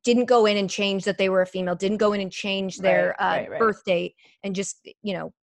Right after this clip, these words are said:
Speaker 1: are being themselves, but they didn't change the stuff from the account that they originally bought it from. That is a possibility.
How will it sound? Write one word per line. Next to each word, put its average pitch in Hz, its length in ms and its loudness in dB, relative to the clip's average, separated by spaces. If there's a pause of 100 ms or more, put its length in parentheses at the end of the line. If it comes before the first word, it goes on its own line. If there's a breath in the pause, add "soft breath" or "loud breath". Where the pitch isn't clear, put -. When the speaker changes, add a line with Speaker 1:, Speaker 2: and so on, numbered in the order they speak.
(320)
Speaker 1:
are 220 120 4
being 285 360 4
themselves, 214 760 2
but 208 180 -6
they 196 140 -2
didn't 190 240 -6
change 180 380 -10
the 180 120 -6
stuff 170 260 -6
from 175 200 -8
the 170 120 -4
account 165 360 -8
that 175 100 -12
they 175 80 -4
originally 160 380 -8
bought - 180 -8
it - 60 -16
from. - 180 -14 (120)
That 202 260 4
is 240 100 -2
a 262 100 2
possibility. 214 680 -2